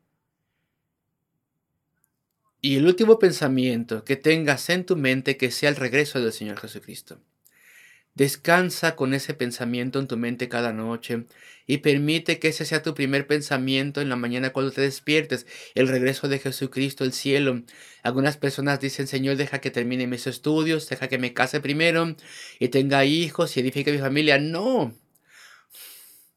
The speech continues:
Todo eso es pequeño por importante que pueda ser. Es pequeño comparado con la vuelta del Señor Jesucristo, su regreso y el cielo. Cuando Él regrese, le veremos cara a cara.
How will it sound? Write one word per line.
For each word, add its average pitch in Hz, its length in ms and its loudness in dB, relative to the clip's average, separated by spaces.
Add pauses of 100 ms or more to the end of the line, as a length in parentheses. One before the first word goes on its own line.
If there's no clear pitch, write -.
(920)
Todo 165 180 6
eso 180 140 0
es - 100 -4
pequeño 160 540 2
por 131 100 2
importante 127 500 0
que 123 120 -6
pueda 117 240 0
ser. 127 320 0 (260)
Es 170 160 0
pequeño 180 460 6
comparado 147 500 2
con 135 140 -2
la 127 80 2
vuelta 160 320 -2
del 151 80 -2
Señor 131 220 -6
Jesucristo, 120 600 -6
su 135 140 -4
regreso 139 480 -2
y 127 80 -2
el 113 100 -2
cielo. 110 460 -6 (420)
Cuando 120 240 2
Él 143 60 2
regrese, 135 580 0
le 139 140 0
veremos 131 480 -2
cara 131 280 0
a 131 120 -4
cara. 135 500 0